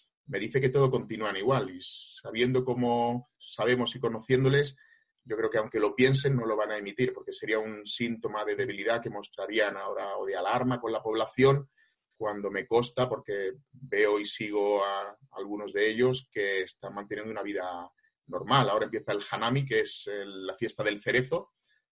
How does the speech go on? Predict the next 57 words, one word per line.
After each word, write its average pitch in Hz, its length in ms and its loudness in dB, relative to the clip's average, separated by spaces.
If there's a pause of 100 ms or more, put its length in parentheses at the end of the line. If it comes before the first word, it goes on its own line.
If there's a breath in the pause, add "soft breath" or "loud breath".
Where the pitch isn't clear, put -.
el 95 180 -16
Sakura, 139 600 0 (420)
y 101 380 -4
está 92 260 -2
todo 110 120 -4
el 117 60 -6
mundo 120 160 0
en 98 140 -6
los 82 400 -6
parques, - 540 -2
o 135 40 -20
sea, - 200 -16
va - 400 -12
a 101 40 0
estar 107 280 -2
todo - 80 -16
el 110 60 -10
mundo 113 160 2
en 98 60 -2
los 87 120 -2
parques. 135 320 0
De 98 100 0
hecho, 104 300 2
ahora 104 180 4
me, 107 140 -2
me 107 100 -8
enseñan 107 300 -6
algunas 107 300 -4
fotos 110 200 -4
los 101 140 -4
amigos 104 240 -4
españoles 123 500 0 (560 soft breath)
y 107 160 -6
la 92 120 0
vida 110 280 6
allí 107 220 4
sigue 123 300 4
normal. 117 320 2
Es 117 100 2
verdad 127 180 4
que 131 80 2
hablando 127 280 4
con 117 260 0
Ken, 139 260 8
con 113 120 -4
un 113 40 -4
amigo 113 160 -2
japonés, 127 580 0 (440)
pues - 180 -8
te 117 100 0
dice 113 220 -4
que 113 80 2
ellos 110 340 0
son 107 280 -6
más 101 280 -6
cuidadosos, 120 460 2
se, - 80 -14